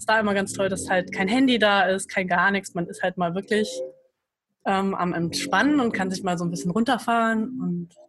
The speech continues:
ja, also das mache ich ganz gerne zum Runterkommen oder eben auch Volleyball spielen. Das ist für mich immer ganz wichtig.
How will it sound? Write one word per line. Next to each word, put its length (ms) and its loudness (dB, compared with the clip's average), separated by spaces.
ja, 260 -2
also 160 -8
das 180 -4
mache 180 0
ich 100 -4
ganz 180 2
gerne 300 2
zum 140 -2
Runterkommen 480 0
oder 300 4
eben 200 2
auch 300 -2
Volleyball 580 6
spielen. 640 4
Das 140 -12
ist 60 -16
für 100 -10
mich 120 -6
immer 120 -6
ganz 240 -6
wichtig. 480 -8